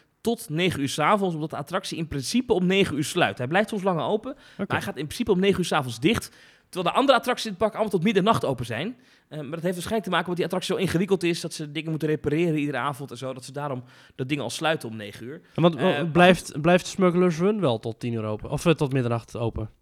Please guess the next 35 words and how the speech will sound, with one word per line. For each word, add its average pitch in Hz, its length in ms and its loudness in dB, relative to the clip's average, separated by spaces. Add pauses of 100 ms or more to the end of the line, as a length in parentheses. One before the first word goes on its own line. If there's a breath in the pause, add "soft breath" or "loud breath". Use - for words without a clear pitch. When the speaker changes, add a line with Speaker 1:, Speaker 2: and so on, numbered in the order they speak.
Speaker 1:
Ja, 202 160 4 (400)
ja. - 140 -2 (320)
Speaker 2:
Oké. 190 160 -4
Speaker 1:
Ja, - 120 -2 (160)
heel, 170 400 4
eh, 156 180 2
heel 180 180 6
Galaxy's 170 300 -2
Edge. - 60 -4
Dus 104 100 -10
het 123 100 -4
hele 180 180 4
themagebied 165 380 4
blijft 165 240 4
gewoon 135 200 0
open. 156 320 0
Speaker 2:
Ah. 143 160 0 (240 soft breath)
Speaker 1:
Veel - 200 2
mensen 208 260 2
dachten 196 300 4
namelijk 180 280 4
dat - 80 -4
het 175 40 -4
misschien 165 200 -2
met - 80 -2
vuurwerk 196 440 2
te 139 100 -4
maken 120 320 -2
had, 175 100 -6
maar 170 100 -4
dat - 100 -14
is 185 140 0
niet 202 220 4
zo, 139 200 2
omdat, 165 520 -2